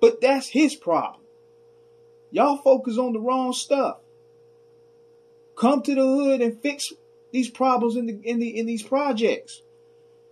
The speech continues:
Hip hop has lost their way, man. <laughs> And the gatekeepers, the so-called gatekeepers today, they lost in tune with what the people are going through.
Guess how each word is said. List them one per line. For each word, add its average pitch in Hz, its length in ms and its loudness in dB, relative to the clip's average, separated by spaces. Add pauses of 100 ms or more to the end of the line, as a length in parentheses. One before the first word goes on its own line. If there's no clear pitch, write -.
(1800)
Hip 285 240 -6
hop 233 240 -6
has 185 140 -10
lost 233 340 -4
their 190 240 -2
way, 262 340 -2
man. 254 400 -4 (180)
<laughs> 240 220 4 (580)
And 196 100 0
the 175 60 -2
gatekeepers, 226 640 0
the 160 80 -2
so-called 220 540 2
gatekeepers 202 500 -2
today, 247 400 -2
they 262 200 -2
lost 226 420 -2
in 170 220 -10
tune 254 360 2
with 170 140 -2
what 196 340 -4
the - 80 -2
people - 420 -6
are 135 140 -4
going 214 400 -6
through. 87 240 -20